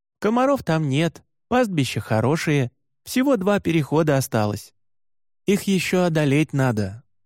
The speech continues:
вздохнул я, привязывая поводья к ножкам нарты. Пепельный выматывал мне все нервы. Я полагал, что сильный дикий олень в упряжке прибавит скорости моему транспортному средству,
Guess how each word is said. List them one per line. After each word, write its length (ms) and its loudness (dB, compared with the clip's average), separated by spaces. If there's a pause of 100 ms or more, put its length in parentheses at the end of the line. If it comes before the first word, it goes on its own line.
(120)
вздохнул 600 0
я, 260 2
привязывая 720 0
поводья 500 0
к 80 -6
ножкам 460 0
нарты. 460 -4 (800)
Пепельный 540 2
выматывал 720 2
мне 240 0
все 300 -2
нервы. 460 0 (640)
Я 180 2
полагал, 440 0
что 220 -2
сильный 580 0
дикий 360 -2
олень 340 2
в 80 0
упряжке 540 0
прибавит 500 0
скорости 520 0
моему 380 2
транспортному 720 -2
средству, 640 -2